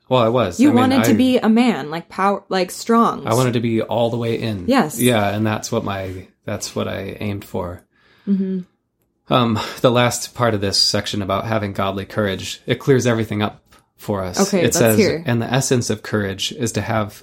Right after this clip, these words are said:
Speaker 1: such a great fear of God that you fear nothing else." So basically what it's saying, you shouldn't have courage because you trust yourself or you trust your own strength. You should have courage in this external force.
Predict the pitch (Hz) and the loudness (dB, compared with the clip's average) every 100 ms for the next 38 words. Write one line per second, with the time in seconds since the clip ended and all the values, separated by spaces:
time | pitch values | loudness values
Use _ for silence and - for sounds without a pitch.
0 | - - 123 117 123 107 107 104 - 117 | -4 0 0 0 -2 0 0 0 0 0
1 | 110 104 113 107 98 95 104 104 101 113 | 2 0 2 2 2 -2 -2 -2 -2 -2
2 | 98 95 95 101 90 85 - - _ _ | -2 -4 -4 -4 -4 -4 -8 -8 _ _
3 | _ _ _ - - - 131 120 135 131 | _ _ _ -20 -20 -2 2 4 2 2
4 | 131 120 110 101 - _ _ - - 120 | 4 4 4 2 -4 _ _ -20 -8 -2
5 | 110 104 - 107 101 104 107 127 113 107 | 0 0 0 0 0 -2 0 2 2 0
6 | 104 - 107 101 98 95 - 113 110 104 | -2 -2 0 0 -2 -6 -2 -2 0 0
7 | 92 98 101 107 95 - 92 - 92 90 | 0 -2 0 0 0 -2 -2 0 2 0
8 | - 107 95 101 98 104 101 95 - - | -2 -2 0 -2 0 0 0 -2 -4 -4
9 | 104 90 - - 117 - 101 98 95 - | -2 -2 -6 -6 -2 0 2 0 -2 -8
10 | - 110 98 92 98 95 90 - 98 - | -2 0 2 0 -4 -4 -4 -4 -2 -2
11 | - 110 95 90 110 92 90 - - | 0 0 0 -2 -2 -2 -4 -8 -8